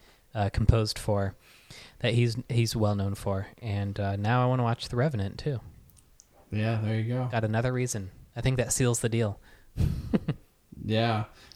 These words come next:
Speaker 2: Maybe I'll have to rewatch it this week and we can talk about it next week.
Speaker 1: Yeah, that'd be cool. We could do that.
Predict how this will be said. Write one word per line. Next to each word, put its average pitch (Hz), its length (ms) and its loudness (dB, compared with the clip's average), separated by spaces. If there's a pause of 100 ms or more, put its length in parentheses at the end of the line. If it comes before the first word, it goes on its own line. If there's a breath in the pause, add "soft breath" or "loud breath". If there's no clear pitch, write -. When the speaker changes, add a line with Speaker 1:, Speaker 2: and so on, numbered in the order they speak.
Speaker 2:
Maybe 131 280 4
I'll 139 100 4
have 143 220 0
to 127 60 -2
rewatch 123 520 0
it 110 140 -4
this - 240 -4
week 110 220 -2
and 110 120 0
we 110 100 -2
can 107 220 -2
talk 101 180 0
about 104 280 0
it 95 60 -2
next 101 260 -2
week. - 260 -8 (340 loud breath)
Speaker 1:
Yeah, 240 280 4
that'd 123 140 0
be 202 80 2
cool. 131 440 0
We 143 100 -4
could - 120 -10
do 151 100 0
that. 135 380 -2